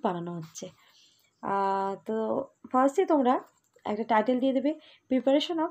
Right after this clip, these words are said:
চাউমিন।" টাইটেল দেওয়ার পরে এইভাবে লিখবে। আমি প্রত্যেক ভিডিওতেই বলি যে প্রথমে কিন্তু এক-, তোমাদের একটা ইন্ট্রোডাকশন দিতেই হবে। ওকে, তো আমি দেখো চাউমিনের জন্য কী ইন্ট্রোডাকশন দিয়েছি, তোমরা চাইলে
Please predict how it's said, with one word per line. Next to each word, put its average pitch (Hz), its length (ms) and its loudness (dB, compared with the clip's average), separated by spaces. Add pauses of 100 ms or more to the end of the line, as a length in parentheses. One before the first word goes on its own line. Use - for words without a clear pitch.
চাউমিন।" 165 420 0 (440)
টাইটেল 233 300 0
দেওয়ার 294 160 2
পরে 240 340 0 (260)
এইভাবে 240 320 2
লিখবে। 190 340 -6 (320)
আমি 240 260 -2
প্রত্যেক 240 340 -2
ভিডিওতেই 240 320 2
বলি 240 260 0
যে 269 140 2
প্রথমে 226 320 -4
কিন্তু 226 220 -6
এক-, 220 120 -8
তোমাদের 214 200 -2
একটা 208 180 -2
ইন্ট্রোডাকশন 240 580 -2
দিতেই 208 300 -2
হবে। 165 220 -6 (600)
ওকে, 247 260 2 (300)
তো 233 280 0
আমি 254 400 0 (260)
দেখো 214 260 2
চাউমিনের 226 400 0
জন্য 233 220 -4
কী 262 160 -4
ইন্ট্রোডাকশন 214 420 -2
দিয়েছি, 202 280 -4
তোমরা 240 360 -2 (200)
চাইলে 214 320 2